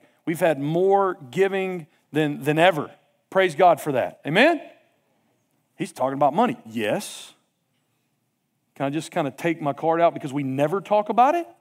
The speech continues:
Can I just remind you that when you committed to be a member of Crosspoint, you said, "Jesus owns my wallet too"?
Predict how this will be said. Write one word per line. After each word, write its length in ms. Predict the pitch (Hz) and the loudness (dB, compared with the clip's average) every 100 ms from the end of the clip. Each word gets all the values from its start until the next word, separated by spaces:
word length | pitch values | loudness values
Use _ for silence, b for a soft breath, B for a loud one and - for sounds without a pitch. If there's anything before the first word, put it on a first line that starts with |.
| _ _ _ _ _ _ _ _ _ _ _ _ | _ _ _ _ _ _ _ _ _ _ _ _
Can 100 | - | -8
I 40 | 190 | -8
just 120 | 190 | -4
remind 600 | 156 139 143 170 214 202 | -4 -2 0 0 -2 -2
you 340 | 262 302 294 - _ _ _ _ _ _ _ _ _ _ _ _ | -2 -4 -6 -12 _ _ _ _ _ _ _ _ _ _ _ _
that 100 | - | -14
when 100 | 117 | -10
you 80 | 165 | -10
committed 360 | 147 156 190 196 | -10 -8 -8 -6
to 60 | |
be 100 | 165 | -4
a 40 | 160 | -4
member 280 | 160 180 156 | -4 -6 -8
of 120 | - | -10
Crosspoint, 540 | - 180 180 190 196 | -6 -4 -4 -8 -8
you 80 | 170 | -8
said, 220 | - 147 | -10 -10
"Jesus 320 | 127 175 165 | -10 -12 -12
owns 220 | 135 170 147 | -10 -10 -4
my 140 | 147 | -4
wallet 460 | 123 131 180 170 - | -2 -2 -2 -4 -8
too"? 300 | 202 262 | -8 -8